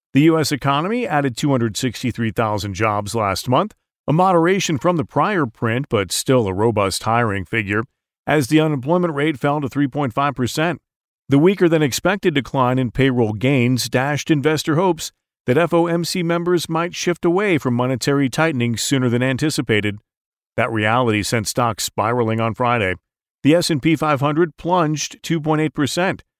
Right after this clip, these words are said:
The Dow Jones Industrial Average shed six hundred thirty points, and the Nasdaq Composite led the way down at a decline of three point eight percent.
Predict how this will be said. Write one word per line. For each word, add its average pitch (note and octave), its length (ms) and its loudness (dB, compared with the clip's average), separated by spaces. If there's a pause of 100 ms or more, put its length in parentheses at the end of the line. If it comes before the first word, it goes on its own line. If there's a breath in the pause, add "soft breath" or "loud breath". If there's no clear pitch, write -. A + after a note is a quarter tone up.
The C3+ 80 2
Dow E3 200 2
Jones D3+ 360 2
Industrial C3 600 2
Average G#2+ 360 0
shed A2+ 320 0
six - 260 -4
hundred G2 220 -4
thirty E3+ 220 2
points, D#3 400 -2 (340)
and G3 200 0
the E3+ 60 2
Nasdaq C#3+ 500 -2
Composite A2+ 540 -2
led B2+ 180 -2
the F#3 80 0
way G3 160 0
down D3 420 0
at C3+ 140 -4
a D3+ 60 -2
decline A2+ 500 -2
of A2+ 100 -4
three G2 220 -8
point B2 240 -4
eight B2 140 -4
percent. G#2 480 -4